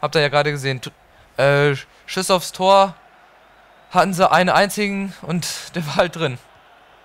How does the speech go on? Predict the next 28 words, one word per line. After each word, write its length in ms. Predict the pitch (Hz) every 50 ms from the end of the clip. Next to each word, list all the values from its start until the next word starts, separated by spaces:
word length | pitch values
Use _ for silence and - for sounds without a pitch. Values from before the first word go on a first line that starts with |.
| _ _ _
Und 60 | 135
das 160 | 127 117 113 -
war 80 | 139
noch 120 | 143 147 135
richtig 220 | 139 139 - 160
schön. 240 | - 143 127 110 95 - _ _ _ _ _ _ - - _ _ _ - - - - - -
Aber, 280 | - 139 175 202 202 - - - - -
Freunde, 240 | - - 160 156 143
wir 60 | 143
haben 80 | 165
noch 60 | 180 185
eine 140 | 180 175
zweite 280 | - - 180 170 175 175
Halbzeit, 380 | 170 185 185 - - 180 180 170
da 80 | 160
kann 360 | 156 - 170 156 160 160 160 160 - - - - - - - _ _ _ _ _ -
sich 180 | - 156 156
das 160 | - 160 139
Blatt 240 | - - 156 156 156
noch 120 | 151 151 -
zum 180 | - 165 156
Guten 260 | 139 139 135 120 123
wenden 220 | 107 104 95 - -
vielleicht. 360 | - 110 104 95 92 - -
Matri, 520 | 123 127 135 156 - - 180 185 185 180
der 80 | 151 123
ist 160 | 117 - - - _ _ _ _ _ _
im 140 | - 104 92